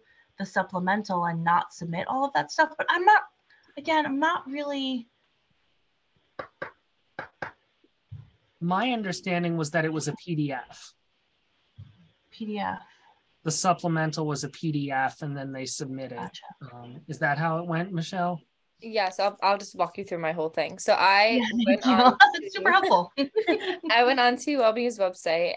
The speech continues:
Speaker 3: and I was a transfer. So I did the application through the portal. It was, like, ten que-, ten basic questions about you, nothing to do with social welfare at all. I
Speaker 1: Mm-hmm.
Speaker 3: put, uh, social welfare as my major. And then,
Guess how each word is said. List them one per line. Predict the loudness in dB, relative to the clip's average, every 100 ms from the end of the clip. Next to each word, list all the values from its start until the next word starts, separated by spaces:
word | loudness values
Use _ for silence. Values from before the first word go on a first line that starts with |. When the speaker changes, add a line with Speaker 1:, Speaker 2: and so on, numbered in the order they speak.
| -4
Speaker 3:
and | -4 -2 -4 -6 -2
I | 0 0 -2 -6 _
was | -8 -6
a |
transfer. | -2 -2 0 0 -2 -6 -2
So | 2 4 4
I | 2 2 0 -2
did | -4
the | -2
application | -2 -4 -2 -4 -4 -8
through | -8
the | -6
portal. | 0 2 4 2
It | 0
was, | -2
like, | -6 -8
ten | -4 -4 -2
que-, | -4 -4 _ 2
ten | 4 4
basic | 2 0
questions | -2 -2 -2 -10 -10 -4
about | 0 0
you, | 0 -2 -2 -6 -14 -10 2
nothing | 2 2 0
to | 0
do | 0 -2
with | -2
social | -4 -4 0
welfare | 0 0 -2 0
at | 0 2
all. | 2 0 -6 _ _ _ _ -2
I | 0
Speaker 1:
Mm-hmm. | 4
Speaker 3:
put, | 2 2 -4 _
uh, | 4 4 4 0
social | -4 0
welfare | 0 2 0
as | 0
my | -2
major. | -4 -4 0 0 0 -4 _ _ _ _
And | -4 -2
then, | 0 0 -2 -6